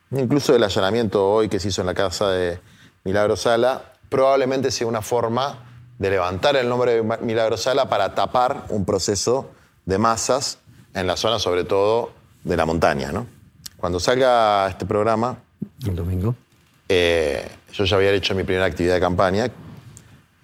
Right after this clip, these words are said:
Speaker 1: que va a ser en Jujuy, que va a ser en la zona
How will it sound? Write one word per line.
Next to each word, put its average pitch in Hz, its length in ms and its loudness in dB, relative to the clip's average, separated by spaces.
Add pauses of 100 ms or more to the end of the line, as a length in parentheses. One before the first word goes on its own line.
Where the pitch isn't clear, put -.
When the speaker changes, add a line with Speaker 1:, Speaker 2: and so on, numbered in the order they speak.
(220)
Speaker 1:
que - 80 -2
va 85 80 2
a - 20 -2
ser 104 120 2
en 95 80 0
Jujuy, 78 280 -4 (1120)
que 82 100 2
va 85 80 6
a 80 40 2
ser 98 360 4 (280)
en 82 100 0
la 80 80 2
zona 90 500 0